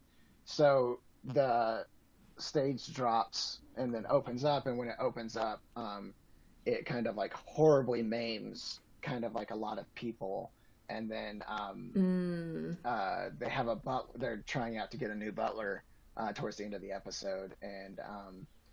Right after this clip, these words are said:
Speaker 1: he accidentally gets, like, sucked up into helicopter blades and, um, is,
Speaker 2: Mm.
Speaker 1: uh, like, dismembered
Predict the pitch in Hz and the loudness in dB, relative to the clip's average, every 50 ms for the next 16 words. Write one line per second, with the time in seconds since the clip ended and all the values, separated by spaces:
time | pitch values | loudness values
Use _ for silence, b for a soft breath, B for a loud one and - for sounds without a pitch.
0 | - - - - 135 139 127 135 147 - - 160 156 151 151 147 143 - 143 - | -20 -14 -6 0 0 2 4 2 2 4 4 4 6 6 6 4 4 2 2 2
1 | - 139 117 - - 139 135 - - - 139 131 - - 95 127 131 - 127 120 | 0 -2 0 0 0 0 0 0 -2 -4 -2 -2 -2 -2 -2 -4 -2 0 0 0
2 | - - 123 123 127 - 131 123 - 135 123 - 127 131 131 127 123 120 127 - | 0 0 0 0 0 0 -2 -2 -2 -2 -2 0 0 2 2 2 0 0 -2 -6
3 | - - - - - 107 - 107 101 101 104 101 - 107 120 107 101 101 98 98 | -10 -12 -10 -6 -6 -4 -4 -4 -6 -6 -6 -4 -4 -4 -4 -6 -8 -8 -10 -10
4 | 98 98 - - - - - - - - - - - - - - 220 - - 226 | -12 -14 -16 -18 -20 -20 -20 -20 -20 -20 -20 -20 -20 -10 -4 -2 -2 0 4 6
5 | 214 220 220 214 202 196 190 180 180 175 175 180 - 185 101 - 117 104 107 104 | 6 6 6 6 4 4 2 2 0 -2 -2 0 2 4 6 6 6 6 6 4
6 | 107 107 107 107 107 - - 113 113 113 - 165 147 - - 147 143 151 156 139 | 4 2 2 0 -2 -4 -4 -6 -4 -2 0 0 0 0 2 2 2 4 4 4
7 | 147 143 143 143 135 131 123 | 4 4 4 4 2 0 -2